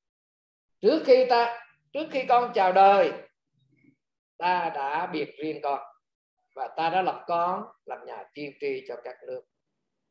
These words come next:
Không những Israel mà thôi, nhưng mà tiên tri cho các nước. À, những cái chức vụ tiên tri ngày xưa là những cái chức vụ vô cùng quan trọng. À, chúng ta biết là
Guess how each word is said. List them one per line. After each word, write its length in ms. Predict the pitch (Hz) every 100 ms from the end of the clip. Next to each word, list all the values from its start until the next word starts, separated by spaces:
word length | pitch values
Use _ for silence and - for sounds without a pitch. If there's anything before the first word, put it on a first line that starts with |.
| _ _ _ _ _ _ _ _ _ _
Không 180 | 143
những 160 | 143 151
Israel 600 | 175 - 165 160 160 147
mà 160 | 131 107
thôi, 280 | 139 143 139 - - _ _ -
nhưng 120 | 143
mà 100 | 117 -
tiên 180 | 143 135
tri 180 | 135 127
cho 100 | 127
các 140 | 135 139
nước. 220 | 131 131 _ _ _ _ _ _ _ _ _ _ _ _ _
À, 220 | - 117 117
những 160 | 156 254
cái 100 | 294
chức 100 | 339 294
vụ 260 | 185 160
tiên 240 | 233 233 226
tri 280 | 254 254 240
ngày 220 | 190 147
xưa 360 | - 233 247 226
là 460 | 180 156 139 - - _ _
những 120 | 170
cái 100 | 233 208
chức 100 | -
vụ 300 | 226 160 151
vô 140 | 226 254
cùng 240 | 196 180
quan 180 | 226 240 196
trọng. 320 | 165 160 175 - _ _ _ _
À, 220 | - 139 -
chúng 120 | 262
ta 140 | 247
biết 220 | 226 302 302
là 400 | 190 160 139